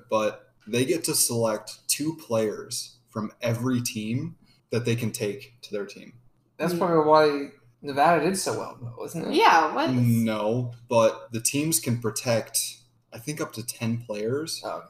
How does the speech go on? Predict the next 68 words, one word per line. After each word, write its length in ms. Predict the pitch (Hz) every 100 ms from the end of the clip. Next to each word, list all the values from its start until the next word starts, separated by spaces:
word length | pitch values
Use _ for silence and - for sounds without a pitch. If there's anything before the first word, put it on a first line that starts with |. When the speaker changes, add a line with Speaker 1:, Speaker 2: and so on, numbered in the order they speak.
| _ _
Speaker 3:
So 140 | - 196
Speaker 1:
or 20 |
Speaker 3:
they 80 | 196
have 120 | 190
a, 80 | 208
Speaker 1:
something. 260 | 170 254
Speaker 3:
they 100 | 214
can 100 | 202
have 120 | 190 175
a 40 |
ten 280 | 175 214 214
solid 340 | 214 196 185 -
core, 420 | 185 156 151 147
and 140 | 165 160
then 80 | 156
anybody 520 | 170 170 170 165 156
left 240 | 151 -
over 180 | 160 151
outside 400 | 147 156 - 147
the 60 | 151
ten, 260 | 151 147
they 60 | 143
get 60 | 117
to 40 |
pick 100 | 131 135
Speaker 1:
Anybody 200 | 147 147
Speaker 3:
from. 160 | 120
Speaker 1:
left 280 | 110 113 -
over, 380 | 113 113 104 98
Speaker 3:
Okay. 280 | 147 - - _ _
Speaker 1:
the 100 | - 110
new 260 | 117 127
team 320 | 123 127 117
gets 180 | 107 104
to 100 | -
pick 300 | - - 107
from. 180 | - - - _ _ _ _ _
Speaker 3:
Well 120 | 139 151
Speaker 1:
And 320 | 165 156 135
I 120 | 120
think 220 | 120 123
they 100 | 120
get 180 | 113 110
the 60 | 104
first, 520 | - 117 110 - - _ _ _
I, 180 | 117 117 - _ - -
don't 200 | 117 127
quote 200 | 143 131
me 100 | 117
on 120 | 104
this, 160 | 104 -
I 120 | 107
think 260 | - 139 139
they 80 | 127
get 140 | 123
the 80 | 113
first 340 | - 113 -
draft 340 | 113 107 104 -
pick 120 | 98 - - _ _ _
Speaker 3:
Is 120 | 190 175
there 180 | 175 226
Speaker 1:
in 60 |
Speaker 3:
an 100 | 214
Speaker 1:
the 60 | 208
new 140 | 214
Speaker 3:
N 100 | 208
F 0 | -
L, 260 | 170 156 160